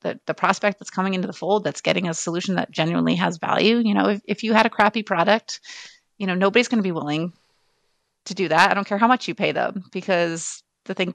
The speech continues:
people care more about than money is their <laughs> reputation, right? So they're not gonna be shilling a bad product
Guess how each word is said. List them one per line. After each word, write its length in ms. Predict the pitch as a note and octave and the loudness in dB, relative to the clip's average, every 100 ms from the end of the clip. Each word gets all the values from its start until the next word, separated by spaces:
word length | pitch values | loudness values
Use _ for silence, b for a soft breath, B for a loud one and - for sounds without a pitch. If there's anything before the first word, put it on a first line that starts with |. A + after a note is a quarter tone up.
| - | -6
people 200 | G3 F3+ | -6 -2
care 180 | G3+ F#3 | 0 0
more 160 | F#3 | 2
about 340 | F#3+ F3 E3+ - _ - | 4 4 4 0 _ -12
than 120 | F#3+ | -4
money 220 | G3 F3+ | -2 -2
is 120 | F3+ F#3 | -2 0
their 100 | F3 | 2
<laughs> 80 | E3 | 2
reputation, 540 | F#3+ G3 D4+ A#3 C#3+ | 2 2 2 2 -6
right? 260 | D#3 F#3+ - | -4 -4 -6
So 400 | - F3+ F3 F3 - | -4 0 0 -2 -8
they're 120 | F#3 | -10
not 160 | F3+ F3+ | -8 -8
gonna 140 | G3 | -10
be 300 | F#3 F3+ F3+ - - | -12 -12 -14 -20 -14
shilling 360 | - G3+ F3+ | -6 -4 -4
a 40 | F3 | -6
bad 260 | F3 D3 | -4 -4
product 480 | - - D#3+ F#3 - | -4 -6 -4 -6 -10